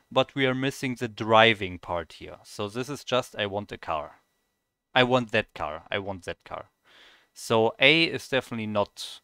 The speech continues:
the sentence we're looking for. So let's go to B. Um, 저는 운전하고 싶-,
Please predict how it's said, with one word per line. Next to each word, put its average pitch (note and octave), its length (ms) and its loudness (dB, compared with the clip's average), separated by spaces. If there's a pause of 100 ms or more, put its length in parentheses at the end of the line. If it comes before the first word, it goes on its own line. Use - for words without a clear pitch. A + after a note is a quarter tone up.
(480)
the A#2+ 140 -6
sentence F#2+ 500 -8
we're F2 140 -8
looking E2+ 300 -12
for. - 340 -14 (960)
So - 160 -8
let's G#2 260 -6
go G2+ 200 -6
to - 180 -14
B. F2 220 -12 (1120)
Um, A2 760 0 (240)
저는 D#3+ 760 -2 (1400)
운전하고 B2+ 1400 -2
싶-, - 600 -10